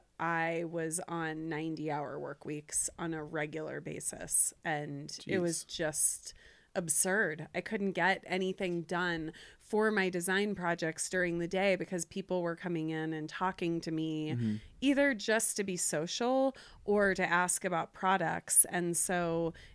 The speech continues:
Speaker 1: if you're trying to tackle drawings for someone and then it's interrupted by, um,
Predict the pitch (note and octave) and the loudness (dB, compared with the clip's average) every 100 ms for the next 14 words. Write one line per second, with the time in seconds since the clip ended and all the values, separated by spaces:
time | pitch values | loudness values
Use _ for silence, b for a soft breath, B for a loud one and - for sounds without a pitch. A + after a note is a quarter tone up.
0 | B G3 G3 F#3 G#3 G3+ F#3 - E3+ D3+ | B -4 -2 0 2 2 0 0 0 0
1 | E3+ D#3+ E3+ E3 F#3+ F#3+ D#3 D#3 D#3+ E3 | -2 -4 -2 2 4 4 0 -2 0 0
2 | - D#3+ D#3+ F3 D#3+ D#3 D3 D3 D3+ E3 | 0 -2 -2 0 0 0 0 -2 -4 -6
3 | b b F#3 F#3 F3+ F3 E3+ - F#3 F3 | b b 0 2 4 2 -2 -2 -2 0
4 | F3 E3+ - E3 E3+ D3+ D3+ D3+ D#3 D#3 | -2 -2 -2 -4 -2 -2 0 0 -2 -4
5 | - _ - E3 D#3 D#3 D3 - | -8 _ -8 -4 -2 -2 -4 -8